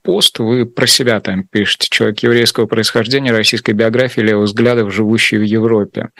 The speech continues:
И вам казалось, пишете вы, что наступили времена, когда политическое и национальное уступает место нравственному, общечеловеческому. Но нет,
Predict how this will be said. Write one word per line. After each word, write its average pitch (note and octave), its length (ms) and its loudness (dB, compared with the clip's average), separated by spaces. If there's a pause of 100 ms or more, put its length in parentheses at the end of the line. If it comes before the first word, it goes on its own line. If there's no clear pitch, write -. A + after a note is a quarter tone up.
(680)
И - 40 2
вам B2+ 180 4
казалось, C3 540 0 (300)
пишете - 320 -4
вы, G2 280 -2
что - 180 -2
наступили B2 420 0
времена, A#2+ 280 2
когда A2 280 0
политическое C3 720 0
и A#2+ 40 2
национальное C3+ 560 0
уступает A#2 440 -2
место B2 300 0
нравственному, A#2+ 640 0
общечеловеческому. - 1080 0 (1400)
Но F3 120 4
нет, C3+ 420 0